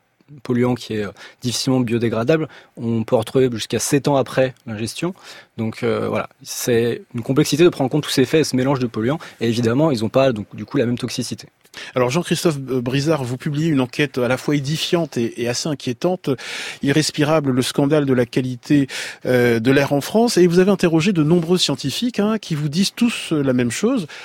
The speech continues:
Speaker 2: la pollution atmosphérique nous rend malade. Que vous dit par exemple Isabella, euh, Anesi Maezano, hein, directrice de recherche à l'inserm, hein, quand vous lui parlez de la dangerosité des part-,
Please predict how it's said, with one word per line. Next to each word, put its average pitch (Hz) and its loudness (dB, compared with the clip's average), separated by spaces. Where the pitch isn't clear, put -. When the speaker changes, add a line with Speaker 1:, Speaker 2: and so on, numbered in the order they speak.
Speaker 2:
la 175 4
pollution 185 2
atmosphérique 156 0
nous 147 4
rend 165 -2
malade. 156 2
Que 269 4
vous 214 4
dit 208 2
par 156 2
exemple 151 2
Isabella, 175 4
euh, 131 4
Anesi 160 2
Maezano, 143 4
hein, 185 2
directrice 143 -4
de 135 -4
recherche 135 -2
à 131 2
l'inserm, 185 0
hein, 190 2
quand 180 -2
vous 147 -2
lui 143 -2
parlez 156 2
de 156 0
la 131 2
dangerosité 165 2
des 147 -2
part-, - -4